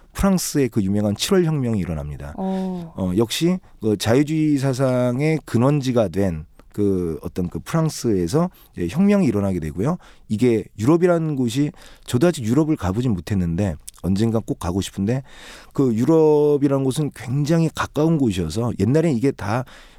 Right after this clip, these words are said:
Speaker 1: 뭐 이 국가였다가 저 국가였다가 왕이 이랬다가 저 왕이
Speaker 2: 맞아요,
Speaker 1: 이랬다가
Speaker 2: 맞아요.
Speaker 1: 땅을 먹고 뺏기고 먹고 뺏기고 하다 보니까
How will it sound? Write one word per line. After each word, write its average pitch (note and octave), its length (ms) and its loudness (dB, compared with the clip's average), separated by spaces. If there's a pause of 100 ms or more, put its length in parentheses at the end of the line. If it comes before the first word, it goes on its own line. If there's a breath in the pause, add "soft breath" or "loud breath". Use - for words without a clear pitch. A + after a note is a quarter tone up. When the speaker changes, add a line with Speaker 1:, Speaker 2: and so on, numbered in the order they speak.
(100)
Speaker 1:
뭐 G2+ 180 0
이 G2 120 -2
국가였다가 B2 540 0
저 F2 140 -6
국가였다가 G#2+ 600 -2
왕이 F#2 360 0
이랬다가 G#2 380 -2
저 G#2+ 120 -4
왕이 G2 260 -2
Speaker 2:
맞아요, G#2+ 80 2
Speaker 1:
이랬다가 F#2 260 -4
Speaker 2:
맞아요. - 100 -12
Speaker 1:
땅을 B2 240 0
먹고 F2 320 -4
뺏기고 C3 340 0
먹고 G#2 200 -2
뺏기고 B2+ 340 0
하다 A#2 220 2
보니까 G2+ 360 0